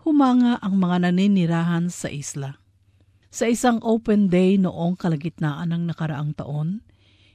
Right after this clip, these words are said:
inimbitahan ng lokal na mga mamamayan upang umani ng ilan sa mga pananim, kabilang ang mga mani at kalabasa,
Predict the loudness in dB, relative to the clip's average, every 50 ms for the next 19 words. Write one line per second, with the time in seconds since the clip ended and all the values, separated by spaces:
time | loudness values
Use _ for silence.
0 | _ 0 4 4 6 6 4 2 0 0 0 2 2 2 4 4 2 2 2 0
1 | -2 _ 0 0 2 4 4 2 2 2 0 0 0 0 0 0 0 0 0 0
2 | 0 2 2 2 2 2 2 2 2 0 0 -2 -2 -4 -6 -8 -10 _ _ _
3 | _ _ _ _ _ -6 -6 -4 -2 -2 -4 -4 -2 -2 0 2 2 2 2 2
4 | 4 4 4 4 2 2 0 -2 -4 -4 -2 -2 0 0 0 0 -2 -2 -2 -2
5 | -2 -2 -2 -2 -4 -4 -2 -2 -2 0 0 0 -2 -2 -4 -6 -8 -12 -16 _
6 | _ _ _ _ _ _ _ _ _ _ _ -8 -6 -2 0 2 2 2 2 0
7 | 0 -2 -4 -6 -4 -2 -2 0 0 0 0 -2 -2 -2 -2 -2 -2 -2 -2 -2
8 | -2 -4 -8 -12 -12 -8 -6 -6 -4 -4 -4 -6 -6 -8 -8 -8 -8 -8 -8 -8
9 | -8